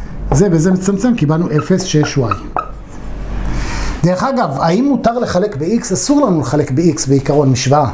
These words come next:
מבחינה אלגברית, כי יכול להיות שאנחנו מאבדים פתרון או מחלקים ב-X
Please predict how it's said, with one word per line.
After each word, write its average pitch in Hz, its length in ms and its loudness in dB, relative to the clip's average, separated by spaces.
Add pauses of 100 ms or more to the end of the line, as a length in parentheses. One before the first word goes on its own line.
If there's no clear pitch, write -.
מבחינה 147 320 2
אלגברית, 196 480 0
כי - 100 0
יכול 151 260 2
להיות 262 120 0
שאנחנו 208 480 2 (640)
מאבדים 131 400 4
פתרון 165 460 0
או 139 240 0 (300)
מחלקים 185 600 2
ב-X 196 320 2